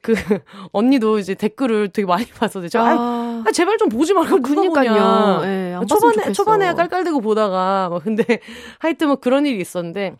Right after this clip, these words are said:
Speaker 1: 이게 비혼주의자의 집 칼럼이지 않았겠습니까?
Speaker 2: 음.
Speaker 1: 제가 뽑은 베스트 댓글.
Speaker 2: 음.
Speaker 1: "저런 여자 스타일 결혼하기 힘듦."
Speaker 2: 정말 전형적이다.
Speaker 1: <laughs> 미친놈아, 뭘
Speaker 2: 네.
Speaker 1: 쳐읽은 거야, 진짜. <laughs> 비혼자 칼럼인데,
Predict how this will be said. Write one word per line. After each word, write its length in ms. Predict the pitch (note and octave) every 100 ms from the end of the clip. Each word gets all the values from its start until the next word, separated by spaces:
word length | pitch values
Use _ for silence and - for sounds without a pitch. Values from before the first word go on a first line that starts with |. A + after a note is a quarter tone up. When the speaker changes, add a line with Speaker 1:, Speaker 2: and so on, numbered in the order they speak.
| _ -
Speaker 1:
이게 180 | G3+ G3
비혼주의자의 760 | - B3+ C#4+ B3 B3 A3 G3+
집 280 | - F#3+ _
칼럼이지 440 | - B3 A#3 G#3+
않았겠습니까? 600 | D3 C#3+ - - D#3 G3
Speaker 2:
음. 380 | G3 F#3+ F3 F3 _
Speaker 1:
제가 280 | - A3+ D4
뽑은 520 | D4 C#4 B3+ E4+ F4
베스트 360 | - F#3 - F#3+
댓글. 380 | D3+ - C#3 - F#3
Speaker 2:
음. 320 | F#3+ E3+ D#3+ _ _ - _ _ _ _ _ _
Speaker 1:
"저런 340 | - B3 D#4
여자 220 | D4+ C#4 C4
스타일 540 | - B3+ A#3+ D4+ F#4 - _ _
결혼하기 460 | - A3+ B3+ A#3 G#3+
힘듦." 360 | A#3 D3 A#2+ B2
Speaker 2:
정말 260 | - F3 F#3+
전형적이다. 720 | G3 F3+ F#3+ A3 A3 D#4+ F#3+
Speaker 1:
<laughs> 40 | C4
미친놈아, 540 | C#4+ - A4 G#4+ G#4+ C#4+
뭘 200 | C#4 -
Speaker 2:
네. 140 | A#4+
Speaker 1:
쳐읽은 500 | - A4+ A4+ G#4+ G4+
거야, 140 | G4 - -
진짜. 480 | A#3+ A3+ G#3 D4+ - - _
<laughs> 540 | C#4 - G#4+ A#4 A4+ E4
비혼자 520 | E4 G4+ A#4+ A#4 G4
칼럼인데, 800 | - G4 G#4+ G4 E4+ C#4 C4+